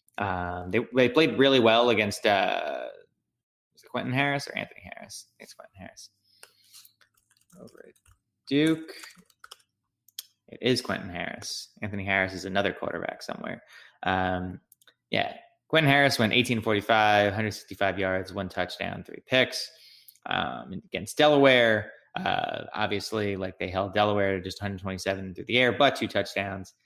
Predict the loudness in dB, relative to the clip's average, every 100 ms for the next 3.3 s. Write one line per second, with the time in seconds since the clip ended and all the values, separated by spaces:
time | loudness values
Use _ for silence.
0 | _ _ _ -14 -14 -6 -2 0 2 4
1 | 4 0 -12 _ -4 -2 -2 0 2 2
2 | 2 2 0 -2 -4 -6 -8 -4 -4 -4
3 | -8 -10 -10